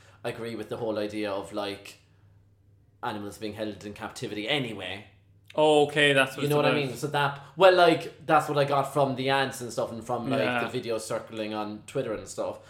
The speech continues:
Speaker 1: So I was like, "Nah, not for me."
Speaker 2: It's
Speaker 1: I
Speaker 2: not
Speaker 1: c-
Speaker 2: a, it's not a remake of The Lion King.
Speaker 1: No.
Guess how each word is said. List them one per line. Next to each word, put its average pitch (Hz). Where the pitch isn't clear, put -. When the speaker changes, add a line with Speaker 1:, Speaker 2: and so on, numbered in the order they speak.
Speaker 1:
So 123
I -
was 104
like, 120
"Nah, 131
not 123
for -
me." 120
Speaker 2:
It's 139
Speaker 1:
I 151
Speaker 2:
not 165
Speaker 1:
c- -
Speaker 2:
a, -
it's 147
not 143
a 139
remake 135
of 123
The 135
Lion 131
King. 107
Speaker 1:
No. 151